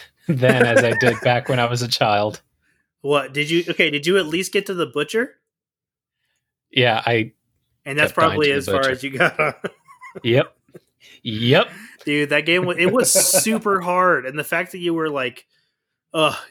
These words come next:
Speaker 2: God, we have come a long way with this franchise since the first release," which I love dearly. It also scared the hot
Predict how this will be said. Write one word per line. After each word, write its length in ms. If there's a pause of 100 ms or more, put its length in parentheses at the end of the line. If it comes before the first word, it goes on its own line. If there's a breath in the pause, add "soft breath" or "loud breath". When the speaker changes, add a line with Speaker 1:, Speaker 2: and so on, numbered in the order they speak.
(200)
Speaker 2:
God, 220
we 100
have 140
come 160
a 60
long 720
way 420
with 200
this 140
franchise 500
since 180
the 100
first 280
release," 340 (200 loud breath)
which 200
I 120
love 380
dearly. 480
It 100
also 320
scared 360
the 100
hot 240